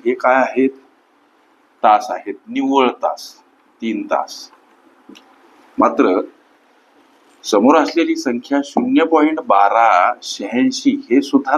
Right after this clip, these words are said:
तासच आहेत, मात्र मिनिटे किती हा प्रश्न, तेव्हा याच्यासोबत साठ, तासातील मिनिटं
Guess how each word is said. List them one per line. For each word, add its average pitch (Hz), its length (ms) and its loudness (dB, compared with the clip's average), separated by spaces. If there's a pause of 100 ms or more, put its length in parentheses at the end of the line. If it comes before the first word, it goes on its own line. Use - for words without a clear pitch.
तासच 147 400 -2
आहेत, - 220 -6 (680)
मात्र 98 300 -2
मिनिटे 147 600 0
किती 180 380 0
हा 123 60 4
प्रश्न, 107 580 -4 (140)
तेव्हा 107 360 2 (1080)
याच्यासोबत 147 680 0
साठ, - 400 -2 (1200)
तासातील 139 600 2
मिनिटं 120 440 -4